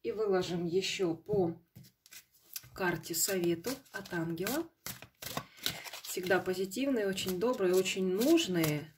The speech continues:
советы. Обратить на ту сферу внимания, на которую, может быть, вы не обращаете внимания, да? А это очень важно для вас на данный момент. Итак, для четырех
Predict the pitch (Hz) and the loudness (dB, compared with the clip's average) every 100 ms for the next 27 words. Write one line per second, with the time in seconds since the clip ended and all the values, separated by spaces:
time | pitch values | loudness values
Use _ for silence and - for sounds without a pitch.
0 | - - - 180 170 160 156 151 - - | -8 -4 -4 0 2 0 0 -10 -14 -20
1 | _ _ - - - - _ - - _ | _ _ -20 -18 -16 -18 _ -16 -16 _
2 | _ - - 185 196 214 226 196 202 190 | _ -10 -8 -2 0 0 0 -2 -2 0
3 | 202 - 277 339 254 208 190 165 156 156 | 0 2 4 4 4 2 2 4 4 2
4 | 156 - 240 220 233 269 240 233 214 247 | -2 0 2 2 4 4 4 2 2 -2
5 | 247 214 202 240 240 - - - - 214 | -2 -4 0 2 2 0 -12 -12 -10 0
6 | 220 226 233 240 - 269 233 170 - 151 | 2 2 2 2 4 4 6 4 2 -4
7 | 143 - - - - 170 170 160 143 135 | -6 -8 -20 -18 -12 -4 0 0 -2 -4
8 | 139 180 - 170 202 208 - 247 254 226 | 0 0 2 2 2 -2 0 0 2 4
9 | 196 196 175 165 165 156 160 262 294 180 | 4 4 2 0 -2 0 0 -2 -4 -6
10 | 160 190 214 175 160 143 143 - - - | -4 -4 -4 -4 -4 -4 -8 -12 -14 -14
11 | - - - - - 180 156 - - _ | -16 -20 -20 -18 -8 -4 -4 -6 -20 _
12 | _ _ - - - - - - 190 190 | _ _ -20 -20 -20 -20 -14 -2 0 0
13 | 190 208 202 180 - | 0 2 4 2 0